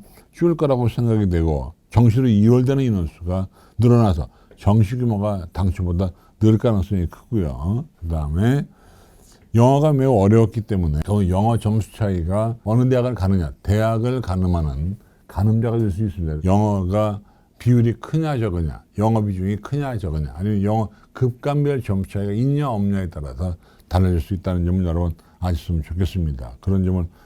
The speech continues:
몇 번 말씀드려요. 그다음에 수시 이월에는 확인이 필요하다. 왜냐면 수시 탈락자가 많을 것이기 때문에 정시 원서 접수 전에 최종 선발 인원들을 반드시 확인해야 됩니다. 그다음에 이제 육 번 같은 경우는 과탐을 하면 표점에 유리하다는 공식이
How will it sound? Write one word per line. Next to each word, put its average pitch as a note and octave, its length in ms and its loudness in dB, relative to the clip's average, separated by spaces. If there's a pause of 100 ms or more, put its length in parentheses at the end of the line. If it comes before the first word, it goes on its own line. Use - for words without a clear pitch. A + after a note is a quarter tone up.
(120)
몇 F2 160 0
번 G2 140 0
말씀드려요. E2 1000 -2 (160)
그다음에 E2+ 480 -2
수시 D#3 320 0
이월에는 C3 440 2
확인이 C#3 340 -2
필요하다. G2 560 -4 (320)
왜냐면 F#2 280 0 (400)
수시 C3+ 260 -4
탈락자가 B2+ 380 -2
많을 G2+ 300 0
것이기 A2+ 380 -2
때문에 F#2 580 0 (440)
정시 A#2 360 4
원서 C3 240 2
접수 B2+ 240 -2
전에 G2+ 360 0 (120)
최종 C#3 300 -2
선발 A2 380 -2
인원들을 E2+ 540 0 (260)
반드시 E2+ 500 0
확인해야 G2+ 380 0
됩니다. C#2+ 360 -4 (100)
그다음에 C#3 180 4
이제 C3+ 140 6
육 A2 180 4
번 E3+ 140 2
같은 C#3+ 220 2
경우는 F#2 200 2
과탐을 D3 480 2
하면 D3 220 4
표점에 D#3 300 -4
유리하다는 B2 520 4
공식이 A2+ 480 0